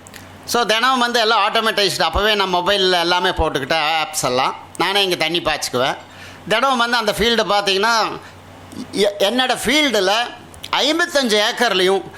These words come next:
ஒரே ஒரு பார்த்தீனியம் செடி கிடையாது. சார், நீங்க அக்ரிகல்ச்சர்ல இருந்து வந்திருக்கிறீங்க. You are particularly gentleman பூச்சி, அவரு இதுல ரொம்ப இருப்பாரு. நீங்க பார்த்தீனியம் is the biggest issue now,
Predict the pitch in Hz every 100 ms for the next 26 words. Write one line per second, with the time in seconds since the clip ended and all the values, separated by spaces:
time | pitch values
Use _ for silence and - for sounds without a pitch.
0 | - 160 196 254 302 330 277 277 262 226
1 | 262 262 254 247 208 214 214 190 180 156
2 | 127 - 196 220 208 196 185 202 233 240
3 | 185 214 208 220 208 208 185 180 147 123
4 | - - - - - 185 180 165 143 -
5 | 170 - 190 196 190 214 214 208 202 190
6 | 175 196 196 208 208 175 160 147 - 220
7 | 226 220 - - - - - - - -
8 | - - - - - - 147 202 214 208
9 | 202 196 220 233 214 214 156 120 - -
10 | 196 233 220 233 277 269 285 285 262 262
11 | 269 196 202 262 - 226 226 190 175